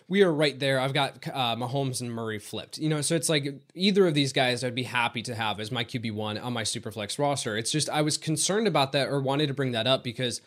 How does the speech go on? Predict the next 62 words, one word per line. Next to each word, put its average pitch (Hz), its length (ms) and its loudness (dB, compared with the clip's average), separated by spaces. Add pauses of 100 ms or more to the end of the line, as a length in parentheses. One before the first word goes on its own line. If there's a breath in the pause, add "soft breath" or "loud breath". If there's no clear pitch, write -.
(220 soft breath)
we 170 200 4
did 170 200 6
see 160 220 2
those 127 260 0
totals 143 360 0
take 131 180 -4
a 120 60 -4
dip 123 260 -2
here 107 160 -6
this 101 240 -4
year. 107 100 -2
That, 113 300 -4
that 123 180 -2
rushing 127 300 -2
production, 120 460 -4
which 117 160 -6
is 120 120 -4
what 127 240 0
was 139 140 -2
pushing - 400 -6
him 113 100 -2
into, 123 520 -4 (280 loud breath)
I 127 80 -6
mean, 135 140 2
just 135 140 -2
a 120 60 0
locked 110 420 -2
in 117 100 -4
Q 123 140 -6
B 110 100 -4
one, 117 380 -2 (280 soft breath)
uh, 120 220 2
and 156 160 4
in 156 140 4
that 143 180 2
co-, 151 220 -4
Q 151 160 -4
B 135 80 0
one 123 180 -2
overall 117 320 -2
conversation. 123 760 -2
And 113 120 -6
so 127 140 2
if 113 120 -6
we 156 80 0
see 214 300 -2
that 147 280 -2
dip, 135 320 0
I 120 140 2
wa-, 139 200 -4
at 147 100 -4
least 151 240 0
wanted 147 180 0
to 131 60 -2
point 131 240 -2
it 117 80 0
out 110 180 2
because 110 240 -6
it 117 140 -6
could 139 180 -2
be 131 80 0
something 110 460 -4